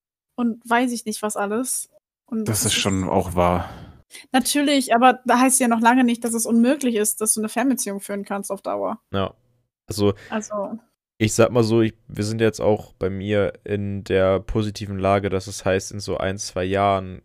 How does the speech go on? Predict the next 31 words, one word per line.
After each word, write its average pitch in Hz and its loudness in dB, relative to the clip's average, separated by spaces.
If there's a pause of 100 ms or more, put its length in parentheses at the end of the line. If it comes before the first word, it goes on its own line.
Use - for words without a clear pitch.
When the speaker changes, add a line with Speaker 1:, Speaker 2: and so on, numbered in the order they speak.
Speaker 3:
geht's - -10
halt 95 -2
in 92 -12
Ausbildung 95 -4
und 90 -12
Job 104 0
und 98 -6
so 95 -6
weiter 90 -2
und, 90 -10
äh, 92 -4
man 90 -10
kann 107 -4
darüber 98 -4
nachdenken, 98 -6
halt 92 -4
dann 95 -8 (140)
zu - -16
dem 95 -6
Zeitpunkt 101 -6
zusammenzuziehen 104 -4
und 92 -10
man 98 -6
sucht 104 -12
sich - -12
was 101 -2
in 98 -6
der 98 0
gleichen 98 0
Stadt - 0
so. 101 -2